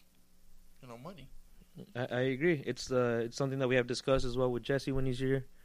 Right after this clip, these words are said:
Speaker 2: And, uh, yes, I, I agree. You know, and it's something fucking Jorge Vergara doing the same fucking thing.
Speaker 1: All the time.
Speaker 2: Same bullshit.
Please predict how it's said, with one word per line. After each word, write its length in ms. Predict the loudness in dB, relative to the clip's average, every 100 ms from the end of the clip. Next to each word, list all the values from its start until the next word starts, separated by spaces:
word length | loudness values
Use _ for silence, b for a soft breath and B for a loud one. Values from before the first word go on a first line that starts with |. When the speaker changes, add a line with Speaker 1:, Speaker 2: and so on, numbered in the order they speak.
| b b b -6
Speaker 2:
And, 220 | -4 4
uh, 460 | 6 8 6 2 -2 _ -2
yes, 360 | 0 0 -2 -18 -18 -6
I, 220 | -4 -2 0
I 40 |
agree. 380 | -2 0 0 -2
You 80 | -2
know, 100 | -2
and 100 | -2
it's 100 | -2
something 420 | -4 -2 -4 -4 -8 b b b b b -2
fucking 380 | 0 2 0
Jorge 200 | 0 2 4
Vergara 560 | 4 6 8 8 6
doing 240 | 4 0 -2
the 60 |
same 220 | -4 -2 0
fucking 320 | 2 2 2
thing. 320 | 2 2 0 -6
Speaker 1:
All 100 | -18
the 80 | -16
time. 240 | -16 -18 -20 b b b b
Speaker 2:
Same 320 | -4 0 2
bullshit. 560 | 4 4 4 0 0